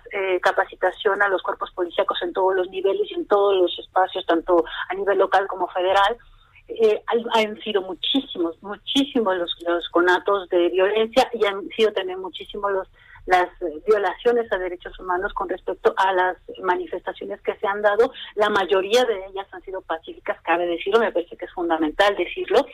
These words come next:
y bueno, pues el, el problema también es que, eh,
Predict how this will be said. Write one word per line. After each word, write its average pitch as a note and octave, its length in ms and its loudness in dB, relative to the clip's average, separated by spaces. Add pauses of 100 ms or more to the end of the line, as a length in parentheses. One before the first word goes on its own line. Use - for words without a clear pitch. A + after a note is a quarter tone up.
(440)
y A3 460 2
bueno, B3 400 2
pues F#3+ 180 -10
el, F#3 100 0 (140)
el G3 160 -8
problema G#3 460 2
también A3 340 2
es A3+ 220 4
que, A#3 200 4 (380)
eh, G#3 340 -2